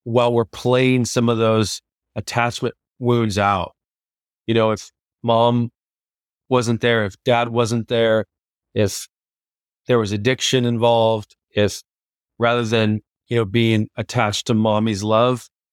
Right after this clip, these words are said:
you became attached to, to food and gifts, that can be the birth of getting addicted to substances in place of the actual love, affection, and presence that we're really wanting.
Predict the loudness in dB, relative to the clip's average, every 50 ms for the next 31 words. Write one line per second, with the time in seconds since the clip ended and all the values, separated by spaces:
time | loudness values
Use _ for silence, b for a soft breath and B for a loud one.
0 | _ _ _ -4 -2 0 0 -2 0 0 0 0 -2 -4 -2 -2 0 0 0 -4
1 | -6 -4 0 0 0 0 0 -4 _ _ _ _ _ _ -4 -4 -4 -4 -14 -6
2 | -2 0 2 4 4 4 2 0 -2 -4 -6 -4 -4 -4 -4 -2 0 2 2 2
3 | 0 -4 -8 -8 -8 -10 -12 -16 _ _ _ _ _ _ _ _ _ _ _ _
4 | _ _ _ _ -2 -2 -2 0 0 0 2 2 2 2 0 0 0 0 0 0
5 | 0 0 0 -2 -2 -2 -10 _ _ _ _ _ _ _ _ _ _ -2 0 2
6 | 2 2 0 0 _ -2 -2 -2 -2 -8 -8 _ -6 -6 -6 -6 -2 0 0 0
7 | 0 -2 -6 -2 0 0 0 0 -2 -2 0 0 0 0 0 0 0 -4 -4 -2
8 | 0 2 2 0 0 -4 -6 -2 -2 -2 -2 -2 -6 -10 _ _ _ _ _ _
9 | _ _ _ _ _ _ _ _ _ _ _ _ _ 0 0 2 2 0 -2 -2
10 | -2 0 2 2 2 2 2 0 -4 -10 _ _ _ _ -8 -2 0 0 0 0
11 | 0 0 0 0 0 -4 _ -4 0 0 0 2 2 0 -2 -2 -4 -4 -4 -4
12 | -2 -2 -4 -2 0 0 0 0 0 0 2 2 0 0 0 -2 -2 -2 -2 -6